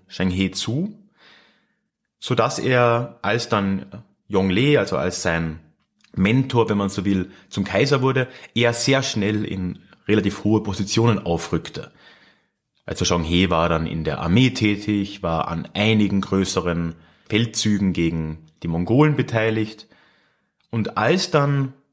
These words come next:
Kaiser Yongle Anfang des fünfzehnten Jahrhunderts entscheidet, dass China diese Expeditionen zur See starten solle, da wird Zhang He dann auch sehr bald zum, ja, Obergeneral dieser, dieser Missionen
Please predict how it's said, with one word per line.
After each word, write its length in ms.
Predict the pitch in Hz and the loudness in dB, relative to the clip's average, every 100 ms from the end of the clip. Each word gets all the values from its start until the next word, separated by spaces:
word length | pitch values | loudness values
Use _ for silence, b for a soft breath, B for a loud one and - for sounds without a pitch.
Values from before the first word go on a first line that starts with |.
| _ - | _ -6
Kaiser 340 | 104 101 101 | -4 -2 0
Yongle 600 | 95 101 98 120 139 127 - _ _ | 0 0 0 0 0 -2 -10 _ _
Anfang 400 | 98 143 - 117 | 0 0 2 -2
des 100 | 104 | 0
fünfzehnten 340 | 143 135 98 95 | -2 -2 -2 -2
Jahrhunderts 360 | 107 135 113 | 0 0 0
entscheidet, 580 | 92 95 98 113 113 - - _ _ _ _ b b b b b | -2 0 2 2 0 -10 -20 _ _ _ _ b b b b b
dass 640 | 80 82 - - - - _ _ _ _ _ _ | -4 -2 -2 -2 -6 -12 _ _ _ _ _ _
China 260 | - 113 98 | 0 2 2
diese 220 | 95 - | 0 -2
Expeditionen 560 | - 92 85 117 123 | -2 -4 0 2 2
zur 100 | - | 0
See 240 | 87 139 151 | 0 2 2
starten 340 | - 127 139 | 2 0 -2
solle, 340 | 131 135 139 139 B B B B _ | -2 -2 -2 -6 B B B B _
da 600 | 98 101 113 113 110 _ _ _ _ _ | -2 0 0 -4 -8 _ _ _ _ _
wird 180 | 110 - | -2 0
Zhang 140 | 101 | 0
He 160 | 92 104 | 2 2
dann 120 | 92 | 0
auch 140 | - | -4
sehr 200 | - 131 | -2 -2
bald 420 | 120 90 95 95 - | 2 2 2 0 -8
zum, 460 | - 104 98 95 - _ _ | 0 2 2 0 -6 _ _
ja, 180 | 85 - | -2 -2
Obergeneral 680 | 104 87 85 82 78 78 78 | 0 0 0 0 0 -2 -2
dieser, 460 | 82 - 76 76 | -4 -4 -4 -4
dieser 420 | 76 82 80 78 78 | -10 -8 -6 -6 -8
Missionen 760 | 80 90 82 - 92 98 87 | -4 -2 0 2 4 2 0